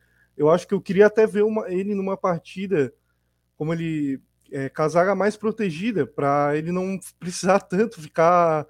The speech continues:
tendo que interceptar bolas e tendo que salvar o Avaí nessas situações, né? Então, eu acho que é, é legal a gente ver que os dois zagueiros foram bem, mas a gente tem que analisar também como é que foi a partida, né? Que isso favoreceu também o estilo de jogo deles. A gente tem que ver num jogo que não favoreça o estilo de jogo deles, que é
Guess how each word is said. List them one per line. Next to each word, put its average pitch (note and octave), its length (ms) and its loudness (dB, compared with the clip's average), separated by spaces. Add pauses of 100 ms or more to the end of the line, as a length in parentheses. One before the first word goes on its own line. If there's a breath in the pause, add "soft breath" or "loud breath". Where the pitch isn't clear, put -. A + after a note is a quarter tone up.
(220)
tendo E3+ 180 -6
que - 80 -20
interceptar F3+ 520 -2
bolas F#3 580 -2
e F#3 360 -12
tendo G3 240 -8
que - 100 -20
salvar G3+ 400 0
o G3 100 0
Avaí F3+ 300 -4
nessas E3+ 220 -12
situações, D#3+ 600 -12
né? A#2 120 -14 (480)
Então, D3+ 160 -4
eu D#3+ 80 2
acho E3 160 -2
que - 80 -2
é, E3 180 2
é D#3+ 60 2
legal E3 340 0
a F#3+ 40 0
gente F#3 200 -8
ver D3+ 220 -6
que D3 220 -10
os C3 100 -10
dois D3 140 -6
zagueiros D#3 420 -6
foram E3+ 240 -6
bem, F3 240 -4
mas G3+ 100 -4
a G3 40 -8
gente F#3+ 140 -16
tem G#3 100 -10
que G#3 100 -8
analisar G3 320 -6
também G3 240 -8
como G3 160 -8
é G3 40 -6
que - 60 -20
foi G3 120 -6
a F#3+ 40 -6
partida, F#3+ 480 -6
né? A#2+ 160 -6 (400)
Que D3+ 100 -16
isso C3+ 120 -14
favoreceu F#3 800 2
também F#3+ 260 -2
o G3+ 40 -2
estilo G3 280 -10
de E3 60 -14
jogo G3 200 -6
deles. G#3+ 440 -8 (440)
A C#3 40 -8
gente C3 100 -10
tem E3+ 120 -6
que - 120 -14
ver D#3+ 140 -2
num F#3 140 -2
jogo F3 200 -2
que - 100 -10
não G3 140 -2
favoreça G#3+ 640 2
o - 20 -2
estilo A3+ 240 -8
de G3+ 80 -10
jogo G#3+ 220 -6
deles, C#4 240 -10
que - 100 -8
é D3+ 280 0